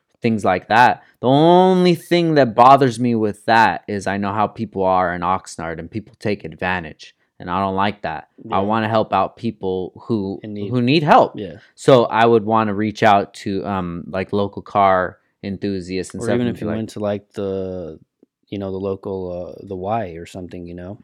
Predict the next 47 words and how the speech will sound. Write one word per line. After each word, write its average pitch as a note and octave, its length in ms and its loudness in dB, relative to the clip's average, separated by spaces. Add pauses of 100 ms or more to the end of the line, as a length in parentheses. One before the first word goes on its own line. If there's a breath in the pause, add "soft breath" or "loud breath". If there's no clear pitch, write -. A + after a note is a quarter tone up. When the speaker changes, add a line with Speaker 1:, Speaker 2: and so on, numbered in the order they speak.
(100)
Speaker 1:
Something A2+ 520 -2
like A2 220 -4
that, C3 260 6
you G#2 120 -6
know? A#2 360 0
And, A2 240 -4
and G#2 340 -4
just, G2+ 300 -6
uh, F#2+ 640 0
just, B2 240 -8 (160)
just C3 240 -6
be D#3 100 6
a C#3 80 6
good C3 160 2
role A#2+ 220 2
model G#2+ 380 0
for - 180 -12
people - 320 -12
coming G2 340 -8
up, F2+ 260 -6
because F2+ 440 -12
that's, G2+ 320 -2
that's G2+ 240 -6
one G2+ 180 -6
thing G#2 160 -6
that's F2+ 160 -10
very F#2 320 -4
rare F#2 540 -2
in F2+ 180 -12
these F2 180 -12
times F2+ 380 -10
is, E2+ 160 -14 (300 soft breath)
is F#2+ 280 -6
a, G2 200 -6
a G2+ 120 -4
positive A2 600 2
role F#2 160 -6
model. D#2+ 380 -6
Speaker 2:
Mm-hmm. G#2+ 140 -12
Speaker 1:
You F2 60 -14
know, F2 120 -12
there's F#2+ 180 -6
a G2 60 -4
lot F#2 280 0
of F#2 120 -10
people G2 320 -6
that, F#2 380 -6